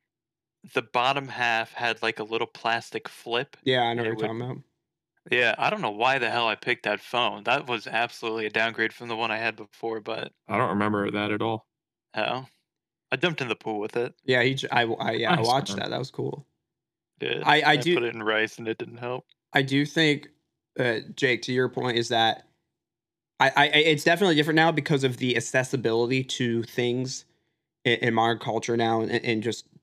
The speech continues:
Speaker 2: you are able to expose yourself to a,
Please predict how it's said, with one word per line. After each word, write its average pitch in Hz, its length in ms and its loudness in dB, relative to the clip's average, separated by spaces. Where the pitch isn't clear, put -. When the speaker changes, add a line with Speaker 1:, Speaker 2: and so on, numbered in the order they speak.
Speaker 2:
you 123 240 0
are 113 300 2
able 117 260 2
to 131 100 -4
expose 113 520 -2
yourself 113 380 -4
to 117 260 -2
a, 107 240 0